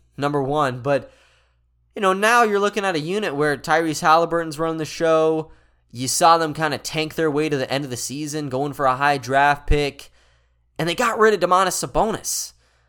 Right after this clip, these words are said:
They're looking to start from the ground up, and even though Duarte gives you a very good player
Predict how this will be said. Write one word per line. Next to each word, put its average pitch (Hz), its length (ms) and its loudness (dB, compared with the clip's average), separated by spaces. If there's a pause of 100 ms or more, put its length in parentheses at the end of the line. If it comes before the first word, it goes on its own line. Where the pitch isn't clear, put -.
(340)
They're 220 200 6
looking 262 220 6
to 202 80 -2
start 220 280 2
from 202 120 -10
the 180 60 -2
ground 175 360 2
up, 185 540 4
and 151 100 0
even 254 300 -2
though 254 560 4
Duarte 190 840 0 (260)
gives 185 240 -4
you 214 80 -4
a 180 160 2
very 185 760 -4 (160)
good 190 520 0 (1080)
player 233 500 2